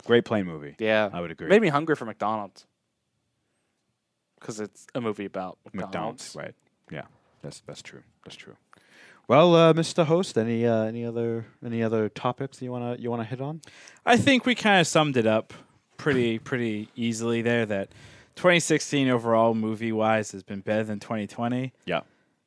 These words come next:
Speaker 3: But, you know, that's gonna happen
Speaker 1: It was a
Speaker 3: when
Speaker 1: trick question.
Speaker 3: It was a total trick question. That's what's, what, that's the difference when you have a competent leader versus a Cheeto.
Speaker 1: Hmm.
Speaker 3: You know?
Speaker 1: A Cheeto.
Speaker 3: A Cheeto.
Speaker 2: But I like
Speaker 1: Cheetah.
Speaker 2: Cheetos.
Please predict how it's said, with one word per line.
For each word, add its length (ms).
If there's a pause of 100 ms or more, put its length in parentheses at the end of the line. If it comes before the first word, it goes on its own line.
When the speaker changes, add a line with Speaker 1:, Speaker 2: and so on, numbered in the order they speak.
(140)
Speaker 3:
But, 120
you 80
know, 140
that's 180
gonna 180
happen 420
Speaker 1:
It 20
was 100
a 40
Speaker 3:
when 60
Speaker 1:
trick 200
question. 420 (180)
Speaker 3:
It 80
was 140
a 60
total 320
trick 180
question. 300
That's 240
what's, 200
what, 240
that's 220
the 180
difference 440
when 100
you 80
have 140
a 60
competent 640 (260)
leader 480 (420)
versus 540 (120)
a 60
Cheeto. 420 (320)
Speaker 1:
Hmm. 280 (480)
Speaker 3:
You 80
know? 80 (260)
Speaker 1:
A 80
Cheeto. 460 (160)
Speaker 3:
A 40
Cheeto. 380 (360)
Speaker 2:
But 100
I 80
like 200
Speaker 1:
Cheetah. 200
Speaker 2:
Cheetos. 560